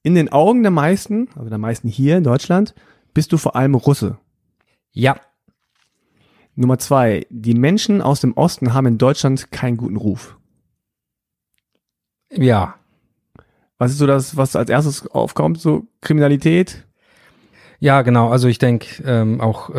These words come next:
Speaker 2: Alkohol spielt eine Rolle.
Speaker 1: Ah,
Speaker 2: Mhm.
Speaker 1: klar.
Speaker 2: Volkskrankheit, Wodka trinken.
Speaker 1: Ah, Wodka, na klar. Nummer drei. Deutsche empfinden Menschen aus dem Osten als kühl oder vielleicht sogar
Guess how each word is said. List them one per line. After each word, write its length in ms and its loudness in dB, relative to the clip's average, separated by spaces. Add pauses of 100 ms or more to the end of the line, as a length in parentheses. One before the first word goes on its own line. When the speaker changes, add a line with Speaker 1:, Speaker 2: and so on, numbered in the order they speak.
Speaker 2:
Alkohol 600 2
spielt 260 -6
eine 100 0
Rolle. 420 2
Speaker 1:
Ah, 400 -6
Speaker 2:
Mhm. 180 2
Speaker 1:
klar. 340 -2 (420)
Speaker 2:
Volkskrankheit, 1000 -2
Wodka 260 0
trinken. 440 -12 (280)
Speaker 1:
Ah, 400 -4 (600)
Wodka, 560 -2
na 140 -4
klar. 260 -4 (960)
Nummer 240 2
drei. 380 0 (260)
Deutsche 840 0
empfinden 480 0
Menschen 380 0
aus 140 0
dem 140 0
Osten 600 -2 (120)
als 300 -4
kühl 440 2 (220)
oder 460 -4
vielleicht 240 -4
sogar 260 -4